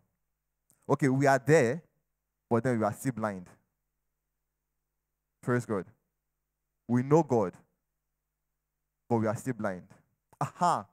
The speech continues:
example. Just like our chemistry in secondary school. We know our chemistry, but then it's still abstract.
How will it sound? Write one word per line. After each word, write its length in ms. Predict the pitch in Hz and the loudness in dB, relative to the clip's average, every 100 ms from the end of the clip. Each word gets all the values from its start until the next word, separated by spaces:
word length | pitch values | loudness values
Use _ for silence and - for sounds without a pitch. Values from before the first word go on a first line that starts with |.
| _ _ 113 | _ _ -14
example. 520 | 113 120 120 110 98 _ _ _ | -4 -2 -2 -4 -8 _ _ _
Just 160 | 151 170 | 0 2
like 180 | 123 120 | 0 0
our 100 | 110 | -2
chemistry 520 | - 143 127 - 110 | -2 -4 -4 -6 -10
in 60 | 104 | -6
secondary 420 | 117 117 113 113 | -6 -6 -6 -8
school. 280 | - 101 - _ _ _ _ _ _ _ _ _ _ - | -8 -14 -14 _ _ _ _ _ _ _ _ _ _ -2
We 140 | 123 | -2
know 160 | 147 190 | 2 2
our 140 | 123 | 2
chemistry, 560 | - 123 120 - 98 101 _ _ _ _ _ _ - | 0 -2 -2 -6 -12 -12 _ _ _ _ _ _ -6
but 140 | 113 | -4
then 120 | 123 | -4
it's 80 | 120 | -6
still 140 | 170 - | -8 -4
abstract. 500 | 123 - - 98 | -4 -4 -6 -6